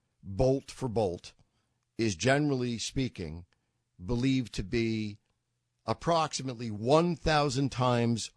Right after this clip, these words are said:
more powerful, more destructive than its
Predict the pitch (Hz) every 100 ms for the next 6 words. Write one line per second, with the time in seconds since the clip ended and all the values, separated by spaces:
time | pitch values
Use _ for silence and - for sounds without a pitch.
0 | _ 113 127 123 120 117 113 _ _ _
1 | - - 151 135 101 - 87 - _ _
2 | _ _ _ _ _ _ _ _ _ _
3 | _ 117 127 113 120 - 156 131 _ -
4 | - - _ _ _ _ _ _ _ _
5 | _ _ 98 123 120 113 110 - -